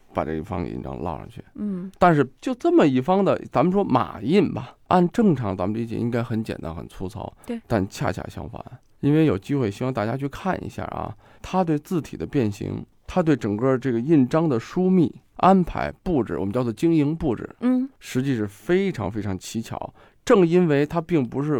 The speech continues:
Speaker 1: 为某个人、为某位官来做，它就可以摒弃了很多什么固有的东西。就是我做得漂亮一点儿，作为一个艺术家，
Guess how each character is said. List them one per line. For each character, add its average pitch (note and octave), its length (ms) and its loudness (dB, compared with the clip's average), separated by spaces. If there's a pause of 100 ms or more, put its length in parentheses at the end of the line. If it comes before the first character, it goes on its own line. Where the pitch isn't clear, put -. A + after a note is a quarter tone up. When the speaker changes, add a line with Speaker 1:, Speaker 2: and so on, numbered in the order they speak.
Speaker 1:
为 C3+ 160 0
某 G2 180 -2
个 F2+ 160 -4
人、 F2+ 460 -2
为 C#3 100 2
某 F#2+ 160 4
位 F#2 160 0
官 E3+ 340 0 (120)
来 G#2+ 100 0
做， A2 380 -4
它 - 120 4
就 D#3+ 80 4
可 D#3+ 120 0
以 C#3+ 120 2 (160)
摒 C#3+ 280 0
弃 E3 100 -4
了 B2 100 0
很 - 300 -8
多 C#3+ 160 0
什 C3 100 -2
么 B2+ 220 -4
固 D3+ 220 2
有 E2+ 100 0
的 G1+ 80 -10
东 D2+ 220 -10
西。 - 120 -14 (220)
就 B3+ 180 4
是 D3 100 4
我 A#2 120 6
做 F3+ 160 4
得 D#3 100 4 (120)
漂 G#3+ 140 8
亮 D#3 120 6
一 C3+ 60 4
点 A2 100 6
儿， A2+ 100 -6 (180)
作 - 180 0
为 F#3+ 80 2
一 G3+ 40 -2
个 G#3 80 -2
艺 G3+ 160 -2
术 A#2 140 -2
家， G2 200 0